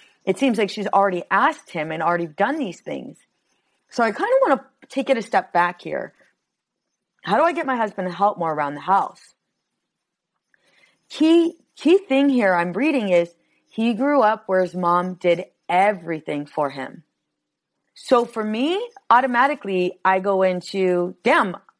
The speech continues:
as, as, you know, for her, maybe her mom and dad didn't do everything for her.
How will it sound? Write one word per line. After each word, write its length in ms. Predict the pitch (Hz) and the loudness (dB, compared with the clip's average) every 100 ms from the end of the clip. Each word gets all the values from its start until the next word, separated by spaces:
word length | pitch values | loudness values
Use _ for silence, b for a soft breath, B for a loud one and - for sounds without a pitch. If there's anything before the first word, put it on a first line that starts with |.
| _ - | _ 0
as, 420 | 202 214 180 - - | 2 2 -4 -18 0
as, 240 | 202 196 190 208 - - | 2 2 -2 -12 -14 -10
you 120 | 214 196 | -2 0
know, 100 | 175 | 2
for 220 | - 180 | 0 0
her, 220 | 330 277 | 2 2
maybe 320 | 214 226 302 | 0 -2 -2
her 220 | 247 320 | 0 0
mom 220 | 415 214 170 | 2 0 0
and 100 | 165 | 2
dad 240 | 160 151 | 2 0
didn't 220 | 160 156 | -6 -6
do 120 | 160 | -2
everything 440 | 151 143 139 143 143 | -2 -2 -8 -10 -8
for 140 | 143 | -8
her. 300 | - - - | -6 -8 -8